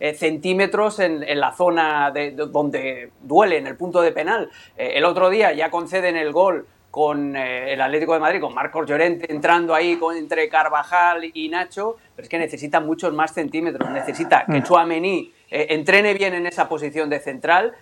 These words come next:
Speaker 1: y necesita que Rüdiger se recupere, porque eso te permite incluso tirar a Nacho, que es más defensor, a la banda izquierda o a la derecha. Pensad que el Girona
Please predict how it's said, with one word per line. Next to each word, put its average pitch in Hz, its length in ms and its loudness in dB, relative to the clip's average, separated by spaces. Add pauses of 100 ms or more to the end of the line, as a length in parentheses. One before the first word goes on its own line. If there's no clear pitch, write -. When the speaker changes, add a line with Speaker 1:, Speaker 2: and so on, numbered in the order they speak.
(160)
Speaker 1:
y 175 140 -2
necesita 170 600 0
que 175 140 0
Rüdiger 226 680 0
se 175 220 -2
recupere, 151 720 -2 (260)
porque 180 220 -2
eso 220 160 -2
te 226 100 2
permite 220 380 -2
incluso 233 600 0
tirar 175 300 0
a 196 120 0
Nacho, 214 280 -6
que 196 80 -6
es 180 60 -8
más 185 180 -2
defensor, 180 560 0
a 170 60 6
la 160 100 2
banda 180 240 0
izquierda 190 500 -4
o 254 220 4
a 226 60 0
la 220 140 2
derecha. 185 400 -4
Pensad 170 240 -6
que 302 100 -6
el 226 100 -6
Girona 196 420 -4